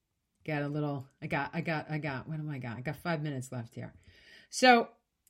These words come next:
another question of, what were your observations on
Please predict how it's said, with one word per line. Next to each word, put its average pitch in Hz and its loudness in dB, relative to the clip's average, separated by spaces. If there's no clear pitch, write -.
another 247 2
question 214 4
of, 180 0
what 247 8
were 311 6
your 285 8
observations 214 6
on 185 0